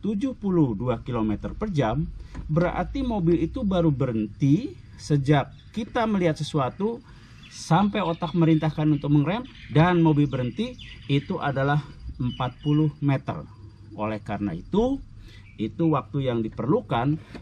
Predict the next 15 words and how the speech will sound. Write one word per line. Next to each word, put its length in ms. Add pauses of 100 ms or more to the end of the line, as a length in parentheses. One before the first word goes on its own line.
(100)
itu 400
adalah 400 (640)
lebih 400
dari 320
dua 160
detik. 400
Karena 240
dari 240
sini 400
kita 240
pindah 320
sini 160
satu 240
setengah 320
detik, 240